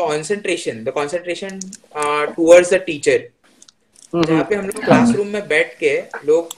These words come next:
Speaker 2: Yeah।
Speaker 1: uh, when we were kids, हम लोग क्लासरूम में बैठ के एक अटेंशन हमेशा रहता था टीचर के ऊपर।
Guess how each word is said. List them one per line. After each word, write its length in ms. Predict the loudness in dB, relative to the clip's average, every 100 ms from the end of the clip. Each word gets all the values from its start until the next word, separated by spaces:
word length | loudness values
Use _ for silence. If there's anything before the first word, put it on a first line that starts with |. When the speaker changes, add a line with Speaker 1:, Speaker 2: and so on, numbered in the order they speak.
| -20 _ -2
Speaker 2:
Yeah। 140 | 0
Speaker 1:
uh, 140 | -2 -6 -6
when 160 | -6 -6
we 80 | -4
were 120 | -4 -4 -6
kids, 340 | -6 -6 -12
हम 60 | -2
लोग 160 | -2 -2
क्लासरूम 340 | -6 -6 -8 -10
में 140 | -4
बैठ 260 | -2 -2 -4
के 200 | -8 -8 -10 _ _ _
एक 200 | -2 -2
अटेंशन 520 | -2 -4 -6 -6 -4 -4
हमेशा 560 | -6 -8 -4 -2 -2
रहता 240 | -2 -4 -4
था 80 |
टीचर 340 | -6 -2 0 0
के 120 | -2
ऊपर। 340 | -6 -8 -12